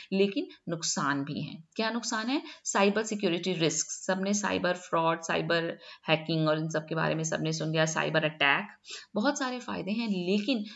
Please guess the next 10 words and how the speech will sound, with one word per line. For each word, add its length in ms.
साइबर 440
अटैक 420
की 80
बहुत 280
घटनाएं 380
हो 120
रही 220
हैं, 100
मिस, 400
अ, 80